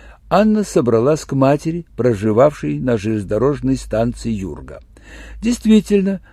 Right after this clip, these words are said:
нашлись свидетели, подтвердившие, что видели на перроне Анну вместе с ее мужем, ведущим инженером одного из крупных радиозаводов. Как утверждал сам Холин,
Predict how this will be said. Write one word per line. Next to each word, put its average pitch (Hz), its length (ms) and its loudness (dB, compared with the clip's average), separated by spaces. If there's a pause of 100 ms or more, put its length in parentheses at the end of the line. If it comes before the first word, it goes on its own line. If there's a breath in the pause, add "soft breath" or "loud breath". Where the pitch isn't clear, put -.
нашлись 196 420 0
свидетели, 98 680 -2
подтвердившие, 107 880 0
что - 200 2
видели 156 520 4
на 110 160 0
перроне 104 580 0
Анну 156 460 -2 (360 loud breath)
вместе 208 440 2
с - 120 -10
ее 208 160 4
мужем, 170 460 2 (260 soft breath)
ведущим 151 600 0
инженером 120 580 2
одного 143 320 0
из 160 120 -2
крупных 156 500 -2
радиозаводов. 104 920 -6 (680)
Как 110 200 -2
утверждал 127 540 2
сам 113 260 -2
Холин, 123 440 0